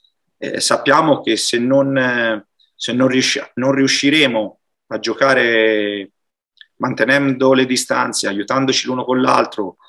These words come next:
difendendo e attaccan-, e attaccando come blocco squadra e non come singoli, è chiaro che ci sono tante situazioni in cui loro ci potrebbero creare delle grandi, delle grandi difficoltà. In questa partita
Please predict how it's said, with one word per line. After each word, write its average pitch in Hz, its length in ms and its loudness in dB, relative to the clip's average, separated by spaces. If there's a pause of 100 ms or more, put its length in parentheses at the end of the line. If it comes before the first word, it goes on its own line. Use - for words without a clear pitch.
(180)
difendendo 131 760 0
e 131 40 4
attaccan-, 135 600 -2 (240)
e 123 80 -4
attaccando 127 600 0
come 117 220 -6
blocco 135 320 2
squadra 127 480 2
e 107 60 2
non 135 280 -2
come 127 220 -4
singoli, 139 680 0 (400)
è 113 80 0
chiaro 147 320 4
che 120 140 -2
ci - 100 -6
sono 117 300 -4
tante 127 300 -2
situazioni 123 520 -2
in 123 80 -6
cui 110 220 2
loro 123 340 2
ci - 160 -8
potrebbero 107 800 -2
creare 107 340 0
delle 104 420 0
grandi, 101 540 -4 (460)
delle 113 160 -2
grandi 120 260 -2
difficoltà. 110 600 -6
In - 40 -8
questa 131 300 -2
partita 143 760 0